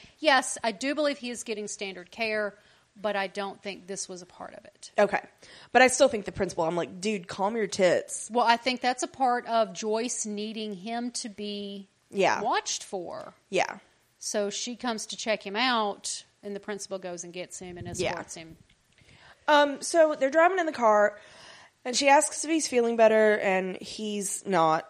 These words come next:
Speaker 2: <laughs> clearly. Um, but then he's like, "Uh, yeah, no, I'm fine."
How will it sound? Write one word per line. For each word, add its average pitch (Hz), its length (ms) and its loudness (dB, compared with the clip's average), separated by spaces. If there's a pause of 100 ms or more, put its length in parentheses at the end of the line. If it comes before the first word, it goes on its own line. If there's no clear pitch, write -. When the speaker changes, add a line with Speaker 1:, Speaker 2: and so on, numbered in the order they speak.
Speaker 2:
<laughs> - 100 -20
clearly. - 600 0 (600)
Um, 185 300 6
but 196 120 4
then 208 120 6
he's 208 160 2
like, 185 180 4
"Uh, 247 220 10
yeah, 311 200 8
no, 294 180 2
I'm 269 180 0
fine." 240 260 -2